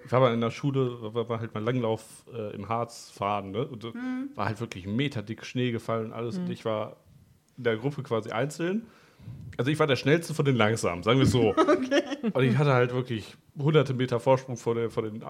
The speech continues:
Speaker 1: Nachzüglern. Und dann hab ich, bin ich mal kurz angehalten und ich steh da wirklich mitten im Wald, meterdick Schnee um mich rum. Es, ich hör nichts. Kein Vogel, kein Auto, kein
Speaker 2: Mhm.
Speaker 1: Geräusch, kein wirk-, kein Wind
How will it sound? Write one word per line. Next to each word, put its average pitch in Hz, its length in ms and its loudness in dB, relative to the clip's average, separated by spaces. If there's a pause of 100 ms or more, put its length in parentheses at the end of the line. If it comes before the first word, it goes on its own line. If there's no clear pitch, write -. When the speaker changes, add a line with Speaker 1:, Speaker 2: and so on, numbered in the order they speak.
(100)
Speaker 1:
Nachzüglern. 123 680 -2 (960)
Und 143 120 2
dann 131 140 2
hab 135 80 2
ich, 135 120 0
bin 139 140 -2
ich 127 200 -2
mal 143 120 0
kurz 139 220 -4
angehalten 143 720 0
und 120 140 -12
ich 104 100 -12
steh 143 160 -2
da 143 180 0
wirklich 139 240 -6
mitten 147 280 -8
im 170 120 -8
Wald, 104 260 -2
meterdick 156 420 -4
Schnee 127 220 -4
um 113 100 -8
mich 107 140 -10
rum. 117 120 -10 (280)
Es, - 180 -18 (720)
ich - 180 -10
hör 101 160 -2
nichts. - 640 -8 (800)
Kein 117 200 2
Vogel, 160 540 0
kein 113 300 -4
Auto, 127 340 0
kein 113 240 0
Speaker 2:
Mhm. 110 40 -4
Speaker 1:
Geräusch, 123 420 0
kein 131 200 -2
wirk-, 127 220 -8
kein 113 320 -4
Wind 175 320 2